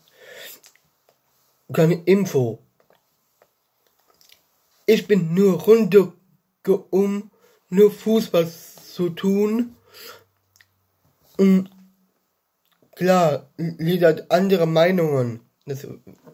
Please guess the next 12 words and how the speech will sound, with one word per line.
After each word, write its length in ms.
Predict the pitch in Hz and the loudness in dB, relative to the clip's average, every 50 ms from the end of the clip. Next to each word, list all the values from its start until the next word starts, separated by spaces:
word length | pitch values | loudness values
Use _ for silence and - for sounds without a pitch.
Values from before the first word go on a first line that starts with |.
| - _ _ - | -20 _ _ -10
will 180 | 139 147 185 | -4 0 0
ich 120 | 196 185 185 | 2 4 4
auch 100 | 147 175 | 2 2
nicht 240 | 180 156 - - - | 0 -2 -2 2 2
abschreiten, 580 | 170 170 - - - 131 123 123 117 - 107 | 2 2 2 -4 -2 0 0 0 -2 -4 -6
das 160 | 117 127 135 139 | -8 -8 -8 -6
will 160 | 165 170 156 | -6 -4 -4
ich 180 | 143 135 - | -4 -4 -6
nicht. 300 | 127 123 113 107 - _ _ _ - - - - - - - _ _ _ _ - | -8 -8 -10 -10 -12 _ _ _ -20 -20 -20 -20 -20 -20 -20 _ _ _ _ -2
Mm. 300 | - 226 208 196 190 196 190 - _ _ _ - _ _ _ _ _ - _ _ - - - _ _ _ _ _ - _ _ _ - - - - _ _ _ _ _ _ _ - | 0 2 4 4 4 2 0 -4 _ _ _ -20 _ _ _ _ _ -20 _ _ -20 -20 -20 _ _ _ _ _ -20 _ _ _ -20 -20 -20 -20 _ _ _ _ _ _ _ -4
Aber 240 | 160 185 175 180 | -2 0 0 -2
von, 260 | - 175 156 151 135 | -2 -4 -8 -8 -10